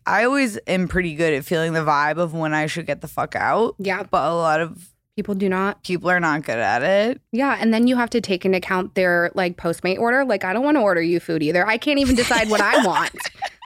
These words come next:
Speaker 2: You know, it's like, <laughs> let's add another head in the mix. <laughs>
Speaker 1: Or you have your, like, normal, your normal Sunday order, and now you're
Speaker 2: Yeah.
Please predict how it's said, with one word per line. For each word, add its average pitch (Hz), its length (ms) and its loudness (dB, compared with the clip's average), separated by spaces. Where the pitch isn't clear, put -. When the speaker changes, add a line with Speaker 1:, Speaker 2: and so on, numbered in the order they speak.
Speaker 2:
You 254 100 4
know, 233 380 2
it's 262 200 -2
like, 226 640 -2
<laughs> - 360 -8
let's 285 180 4
add 339 180 4
another 294 320 2
head 320 200 0
in 330 80 4
the 277 80 4
mix. - 580 -2
<laughs> 349 760 0
Speaker 1:
Or 359 80 4
you 440 300 4
have 415 160 0
your, 330 220 0
like, 320 200 0
normal, 240 800 2
your 254 200 2
normal 220 560 4
Sunday 196 480 0
order, 185 380 2
and 208 100 0
now 196 140 2
you're 196 100 4
Speaker 2:
Yeah. 240 240 4